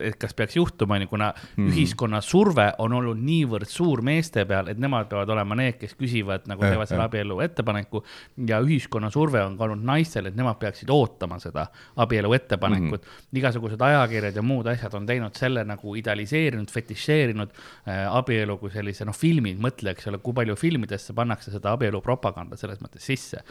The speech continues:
Speaker 2: Jah.
Speaker 1: Ja see on see, miks me räägime sellest, et naised pigem mõtlevad abielu peale nagu, ö, utoopiliselt või nagu, utoopiline on vale sõna, aga idealiseeritud
Speaker 2: Jah, jah.
Speaker 1: kontekstis versus mehed, on ju, sest ühiskonna
Speaker 2: Mhm.
Speaker 1: surve ja see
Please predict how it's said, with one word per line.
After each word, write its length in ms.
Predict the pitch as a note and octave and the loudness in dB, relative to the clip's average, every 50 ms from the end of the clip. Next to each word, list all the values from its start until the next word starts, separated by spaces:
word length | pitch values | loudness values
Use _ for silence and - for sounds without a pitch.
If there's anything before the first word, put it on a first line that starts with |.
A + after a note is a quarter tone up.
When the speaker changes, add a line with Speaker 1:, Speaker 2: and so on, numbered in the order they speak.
| - - - | -14 -6 -2
Speaker 2:
Jah. 160 | G2 F2 E2 E2+ - | -2 0 0 -2 -4
Speaker 1:
Ja 100 | G#2+ G2 | -6 -4
see 220 | - - E3 D#3+ B2 | 0 2 4 4 4
on 120 | G#2+ G#2 | 2 -2
see, 280 | G2+ - A2+ G#2+ G2 F#2 - _ _ _ _ _ _ _ _ _ _ _ | -4 -4 -2 -2 -2 -4 -6 _ _ _ _ _ _ _ _ _ _ _
miks 640 | - A#2 A2+ A#2 C3 C3 - - - - - - - - _ - | -4 -2 0 0 0 0 -2 -8 -8 -6 -6 -6 -8 -14 _ -12
me 100 | A2+ A2 | -6 -2
räägime 380 | G#2+ A#2 A2 G#2+ G2+ F#2+ F#2 F#2 | 0 2 2 0 -2 -6 -8 -6
sellest, 300 | F#2+ G#2+ G2+ F#2 - - | -6 -6 -6 -6 -8 -12
et 140 | G2 - - A2+ | -12 -6 -4 -2
naised 240 | A2+ G#2+ - F#2+ - - | -2 -2 -4 -8 -8 -6
pigem 240 | A2+ G#2 G2 F2+ F2+ F#2 | -4 -4 -4 -4 -4 -4
mõtlevad 400 | F#2+ G2+ - - G2 F2 F2+ E2+ | -6 -6 -6 -6 -6 -6 -4 -2
abielu 400 | F#2+ F#2 F#2 F#2 F2+ F2 E2+ E2+ E2+ E2 | -2 -2 -2 -2 -4 -6 -6 -8 -10 -8
peale 300 | F#2+ F#2 F2 E2+ E2+ E2+ | -8 -8 -8 -8 -10 -12
nagu, 300 | - D#2+ E2 - G2 F2+ E2 - - - - - - _ - | -14 -16 -16 -12 -12 -12 -12 -14 -18 -20 -20 -20 -20 _ -8
ö, 140 | F#2 F#2 F2+ | -8 -6 -6
utoopiliselt 800 | - G#2 G#2+ - - D3 D#3 D3+ - A#2+ G#2+ G#2 G2+ G2+ F#2+ - | -6 -8 -8 -4 -2 0 0 0 2 0 0 0 0 -4 -6 -6
või 80 | G#2 F#2+ | -8 -8
nagu, 360 | G2 F#2 - - F#2+ F#2 F#2+ G#2 A2 | -8 -10 -12 -14 -16 -14 -10 -10 -10
utoopiline 400 | G#2+ - A#2+ G#2 - G2 F#2 F#2+ | -8 -6 -6 -6 -6 -8 -8 -6
on 80 | G2 | -4
vale 160 | G2+ G2 F#2 F2 | -4 -4 -6 -6
sõna, 220 | G#2 G2 F#2+ F#2 F#2 F#2 | -8 -8 -6 -6 -6 -6
aga 100 | - G2 | -6 -6
idealiseeritud 920 | - B2 A#2 A#2+ A2 A2 A2 A2+ C#3+ C#3+ B2+ A2+ G#2+ - - - - - - | -6 -4 -4 -4 -4 -2 -2 0 2 2 2 0 -2 -6 -10 -14 -14 -12 -6
Speaker 2:
Jah, 240 | - G#2+ G#2+ G#2 F2+ | 2 4 6 6 6
jah. 160 | - - G2 | 4 2 2
Speaker 1:
kontekstis 480 | G#2 A2+ G#2 - A2 G2+ - - E2+ - - | 2 2 0 -2 -6 -6 -6 -6 -8 -4 -2
versus 320 | A2+ G#2+ G#2 - G#2 F#2 A2 | -2 -2 -2 -6 -8 -4 -2
mehed, 300 | A#2+ G#2 F#2 F2 E2+ F2 | -2 -2 -2 -4 -6 -8
on 140 | F#2 F#2 - | -12 -14 -14
ju, 20 | |
sest 220 | - G2 - - B2+ | -14 -14 -8 -2 0
ühiskonna 320 | A2+ G#2 F#2+ F2 F2 G2 G2 | 0 2 2 0 -2 -2 -2
Speaker 2:
Mhm. 80 | F#2 | -2
Speaker 1:
surve 300 | B2 A#2+ A2+ G#2 G2 F#2 F#2 | -2 -2 -2 -2 -2 -4 -4
ja 160 | - - G2+ | -6 -10 -12
see 320 | - - F#2+ G2 G2 - | -12 -10 -10 -8 -10 -10